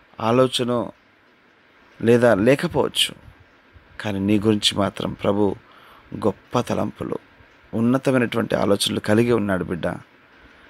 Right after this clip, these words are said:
ఎటువంటి విషయంలో కూడా ధైర్యపడొద్దు. నీ పరిస్థితి ఎంత దయనీయంగా ఉన్నప్పటికీ, బాధాకరంగా ఉన్నప్పటికీ, ప్రభు నీ యొక్క జీవిత స్థితిగతులను, కుటుంబ స్థితిగతులను మార్చువాడు,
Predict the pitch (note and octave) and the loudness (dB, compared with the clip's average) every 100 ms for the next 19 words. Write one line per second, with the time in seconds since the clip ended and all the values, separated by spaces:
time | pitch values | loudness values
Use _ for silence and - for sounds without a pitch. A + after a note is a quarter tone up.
0 | - - - G#2+ A#2+ C3 D3+ A#2 - - | -20 -16 -6 -2 0 2 2 2 2 0
1 | C#2+ - D2 F#2+ G#2 G2 - B1+ - A#1 | -6 -4 -6 -2 -2 -2 -4 -8 -8 -14
2 | - - _ _ - _ - - - A#2 | -14 -20 _ _ -20 _ -20 -20 -14 0
3 | A2+ A2 A2+ A#2+ - C3+ A#2 A2 C3+ - | 2 4 2 2 0 -2 -4 -2 -4 -4
4 | C3 - - _ _ _ _ _ _ _ | -4 -4 -10 _ _ _ _ _ _ _
5 | _ _ _ A#2 A2+ B2 C3+ D3+ D#3 D3+ | _ _ _ -2 4 4 6 6 6 4
6 | C3 A2 - - - D#2+ C2 - - F#2+ | 2 0 -6 -10 -12 -10 -10 -14 -12 -6
7 | G#2 B2 B2+ A#2+ A2 G2+ F2+ E2+ - F#2+ | -2 -4 0 0 0 -2 -4 -8 -12 -10
8 | C2+ - _ _ _ _ - - - - | -10 -14 _ _ _ _ -20 -20 -20 -20
9 | - - A2 A2+ A2+ G2+ G2 - G2 G2 | -18 0 2 4 4 2 -2 -4 -8 -2
10 | G#2+ G#2 - - - A2 G2+ G2 G2 F#2+ | -2 -2 -6 -10 -8 -8 -4 -4 -2 -4
11 | G#2 - A2+ A#2 A2 A2+ A2 A2 G#2+ G#2 | -6 -4 -4 -2 -2 -2 -2 0 0 0
12 | F#2+ - - B1+ - - C2 - - - | -4 -4 -2 -2 0 -2 -2 -6 -12 -20